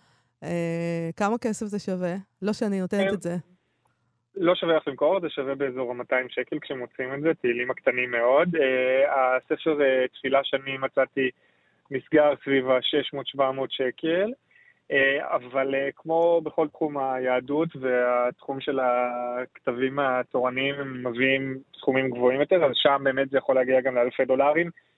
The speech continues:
Speaker 2: אם יש ספר תפילה מיניאטורי.
Speaker 1: ראיתי שאתה שלחת לי גם קוראן וזה, זאת אומרת, אנחנו לא
Speaker 2: נכון.
Speaker 1: מדברים פה רק על תהילים.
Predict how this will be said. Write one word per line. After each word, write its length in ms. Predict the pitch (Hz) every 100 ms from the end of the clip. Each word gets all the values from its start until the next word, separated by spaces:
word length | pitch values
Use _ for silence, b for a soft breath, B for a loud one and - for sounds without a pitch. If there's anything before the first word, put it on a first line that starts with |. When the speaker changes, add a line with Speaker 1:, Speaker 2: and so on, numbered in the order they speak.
| -
Speaker 2:
אם 120 | 139 139
יש 120 | 135
ספר 260 | 139 - 139
תפילה 340 | - 135 131
מיניאטורי. 560 | 127 123 120 131 117 113 _ _ _ _ _ _ _ - -
Speaker 1:
ראיתי 360 | 196 208 - 294
שאתה 520 | 277 233 220 196 202
שלחת 300 | - 214 339
לי 140 | 311
גם 160 | 196 185
קוראן 460 | - 180 202 302 220
וזה, 440 | 185 196 269 180
זאת 140 | 165 175
אומרת, 200 | 170 170
אנחנו 280 | 160 -
לא 260 | 175 214 233
Speaker 2:
נכון. 120 | 226 226
Speaker 1:
מדברים 300 | 208 226 226
פה 200 | 208 208
רק 100 | 208
על 120 | 190
תהילים. 560 | 202 175 175 165 156